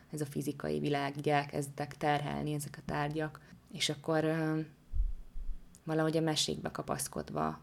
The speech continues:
tudtam tovább menni. Meseterápia volt az, amit igazán önazonosnak éreztem, és, ö, teljesen elmerültem benne, és rájöttem, hogy a mesei szimbólumok ugyanolyan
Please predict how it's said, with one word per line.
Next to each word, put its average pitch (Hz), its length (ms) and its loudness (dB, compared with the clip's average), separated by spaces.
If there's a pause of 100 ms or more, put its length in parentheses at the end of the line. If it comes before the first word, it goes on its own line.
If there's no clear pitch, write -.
(440)
tudtam - 380 -6
tovább 147 380 0
menni. 151 380 -2 (600)
Meseterápia 147 800 0
volt 147 240 -2
az, - 120 -6
amit 147 360 -2 (240)
igazán 143 400 0
önazonosnak 139 680 -2
éreztem, 147 520 -2
és, - 220 -2
ö, 147 280 2 (480)
teljesen 147 380 0
elmerültem 143 680 0
benne, 147 280 0
és - 180 0
rájöttem, 143 400 2
hogy 143 160 0
a 143 280 0 (520)
mesei 139 420 0
szimbólumok 139 840 -2
ugyanolyan 139 840 -2